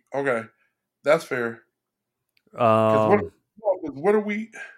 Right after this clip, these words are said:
Speaker 1: what are we in the A F C right now? We're number three. Pittsburgh's one.
Speaker 2: Yep.
Speaker 1: Kansas City's two.
Speaker 2: Yep.
Speaker 1: Tennessee's three, and we're four, right?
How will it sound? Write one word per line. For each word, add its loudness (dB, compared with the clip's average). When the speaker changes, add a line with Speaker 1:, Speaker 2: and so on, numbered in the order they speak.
Speaker 1:
what 4
are 2
we -2
in -2
the -4
A 0
F -6
C -8
right 0
now? -4
We're -6
number -6
three. -6
Pittsburgh's 2
one. 0
Speaker 2:
Yep. 2
Speaker 1:
Kansas -6
City's -4
two. -4
Speaker 2:
Yep. -2
Speaker 1:
Tennessee's -2
three, 2
and 0
we're 6
four, 4
right? 4